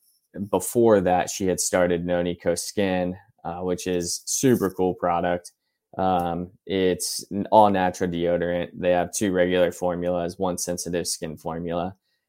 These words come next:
and then it's, they have two packaging variations. One is fully circular, um, in stainless steel, and then there's a little removable insert that once you're finished with it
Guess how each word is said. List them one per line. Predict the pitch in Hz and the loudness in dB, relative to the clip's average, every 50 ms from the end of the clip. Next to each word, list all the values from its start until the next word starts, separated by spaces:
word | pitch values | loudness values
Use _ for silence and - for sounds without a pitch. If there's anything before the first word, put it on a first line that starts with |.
| _ _ - | _ _ -8
and | 90 90 90 90 | -6 -4 -2 0
then | 92 92 90 90 87 | 0 2 2 2 0
it's, | 85 82 85 - - - - - - _ _ | 0 -2 -2 -4 -4 -4 -6 -8 -12 _ _
they | - 98 | 0 2
have | 92 90 - | 2 0 0
two | - - - 104 98 92 92 92 90 87 85 - - | -4 -4 -2 0 2 2 2 2 0 0 -2 -4 -6
packaging | - 85 80 - - 95 87 95 92 92 | -6 -8 -8 -6 -8 -8 -6 -4 -2 -2
variations. | 90 92 90 90 90 90 90 87 - - 117 117 107 98 | 0 0 2 2 2 2 2 0 -2 -4 -6 -6 -4 -2
One | 95 98 95 92 | -2 0 0 0
is | 92 92 90 87 - - - _ _ _ _ _ _ _ | 0 -2 -2 -4 -6 -8 -10 _ _ _ _ _ _ _
fully | - - 117 113 110 107 101 98 98 95 | -4 2 6 6 8 8 6 6 4 2
circular, | 92 - - 98 95 92 92 - 98 92 92 92 92 92 92 92 95 92 - - | 0 -2 0 0 0 0 0 0 0 2 2 2 2 0 -2 -2 -6 -12 -12 -8
um, | 90 90 92 92 90 87 87 87 85 87 87 90 90 - - _ _ _ _ _ - | -4 -4 -2 -2 -2 -4 -4 -6 -6 -8 -8 -10 -12 -14 -18 _ _ _ _ _ -6
in | 95 95 90 90 | -4 -4 -2 -2
stainless | - - - 101 98 95 92 87 - - | -4 -4 -2 -2 0 0 0 -2 -4 -4
steel, | - - 95 92 90 98 101 | -6 -4 -2 0 2 2 2
and | 95 92 | 0 0
then | 92 90 | -2 -2
there's | 87 85 85 90 - | -4 -4 -4 -4 -4
a | 80 73 69 - - | -4 -4 -4 -4 -2
little | 101 95 92 90 | 0 2 2 2
removable | 87 87 92 92 92 92 90 92 95 87 90 90 87 85 87 90 - _ _ _ _ _ _ - | 0 0 -2 0 0 0 0 0 -2 0 2 2 2 2 2 0 -4 _ _ _ _ _ _ -4
insert | 104 110 110 - 165 165 180 - - _ _ - | -2 -2 0 2 2 2 2 0 -4 _ _ -12
that | 101 98 101 92 92 90 87 87 - - _ _ _ _ | -6 -2 0 2 2 4 2 2 0 -4 _ _ _ _
once | - 90 92 92 95 92 - 95 | -6 -2 -2 -2 -2 -2 -4 -4
you're | 92 | -6
finished | 90 - 98 98 95 98 - - - | -4 -4 -4 -2 -2 -2 -4 -2 0
with | 101 101 - 110 | 0 0 4 4
it | 107 104 98 - | 4 4 4 2